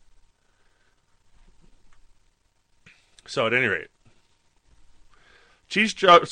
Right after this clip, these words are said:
Chief Justice Roberts, with whom Justice Scalia and Justice Thomas joined dissenting. Petitioners make strong arguments rooted in social policy and consideration of fairness.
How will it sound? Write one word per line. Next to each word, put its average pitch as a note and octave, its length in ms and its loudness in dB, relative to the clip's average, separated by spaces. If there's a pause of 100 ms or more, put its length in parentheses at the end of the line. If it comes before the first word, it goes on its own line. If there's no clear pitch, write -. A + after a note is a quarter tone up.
(200)
Chief A3 300 -2 (120)
Justice C3+ 420 -2
Roberts, A2+ 460 4
with A2 180 -4
whom C3 320 -6
Justice D3 480 0
Scalia C3+ 440 0
and A#2 100 -6
Justice A2+ 360 -4
Thomas A2 400 -2
joined G#2 440 -4 (420)
dissenting. G2 680 -6 (3250)
Petitioners G3+ 800 2
make F3 240 2
strong E3+ 340 -2
arguments C#3+ 560 0
rooted C#3 260 -6
in C3 140 -6
social C3 400 -6
policy C3+ 640 0
and A2+ 140 -6
consideration A#2 640 -8
of G2+ 80 -14
fairness. C3 720 -4